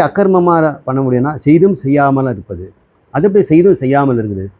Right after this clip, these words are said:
திருட்டுத்தனமா பண்றதா? செய்து செய்யாமல் இருக்குன்னு அர்த்தம். எல்லாம் செய்தால் பலனுக்காக தான் செய்றாங்க, பலனை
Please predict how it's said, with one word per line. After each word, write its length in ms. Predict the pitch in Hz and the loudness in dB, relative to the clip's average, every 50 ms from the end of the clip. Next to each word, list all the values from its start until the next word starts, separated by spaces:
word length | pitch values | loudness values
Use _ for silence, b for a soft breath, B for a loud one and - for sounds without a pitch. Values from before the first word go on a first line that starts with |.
| _ _ _ _ _ - | _ _ _ _ _ -6
திருட்டுத்தனமா 480 | - 143 135 131 139 139 135 127 123 107 - | -6 -4 -4 -2 0 2 2 2 0 -2 -4
பண்றதா? 340 | 98 95 85 87 87 90 87 85 85 _ _ _ _ _ _ _ _ _ _ _ _ - _ _ _ 214 _ 226 208 _ _ _ _ _ _ _ - - _ _ - - - _ _ _ - _ _ _ _ _ _ _ - _ _ _ - _ - - | -8 -10 -8 -8 -8 -8 -8 -8 -12 _ _ _ _ _ _ _ _ _ _ _ _ -20 _ _ _ -20 _ -20 -20 _ _ _ _ _ _ _ -20 -20 _ _ -20 -20 -20 _ _ _ -20 _ _ _ _ _ _ _ -20 _ _ _ -20 _ -6 0
செய்து 240 | 131 135 175 170 175 160 | 2 2 2 4 2 0
செய்யாமல் 380 | 127 143 139 156 160 156 147 135 | 0 2 0 2 2 2 2 0
இருக்குன்னு 280 | 123 127 127 127 123 113 | 0 -2 -2 -4 -4 -4
அர்த்தம். 300 | 101 - 95 95 95 95 _ _ _ _ _ - | -6 -10 -12 -14 -14 -16 _ _ _ _ _ -4
எல்லாம் 360 | - - 151 170 190 196 185 - - | 0 2 2 4 4 2 2 0 0
செய்தால் 360 | 160 151 139 160 170 170 - | -2 0 2 0 0 0 0
பலனுக்காக 420 | - 131 147 165 170 143 147 135 135 135 | -2 0 2 2 0 2 2 0 0 0
தான் 140 | 147 135 - | -2 -6 -6
செய்றாங்க, 300 | 117 107 95 90 85 85 _ _ _ _ _ _ _ _ _ _ _ _ _ _ _ _ _ _ _ _ _ _ _ _ _ _ _ _ _ _ _ _ - | -6 -8 -8 -8 -12 -14 _ _ _ _ _ _ _ _ _ _ _ _ _ _ _ _ _ _ _ _ _ _ _ _ _ _ _ _ _ _ _ _ -4
பலனை 320 | 123 135 160 170 175 175 | 0 2 4 4 4 2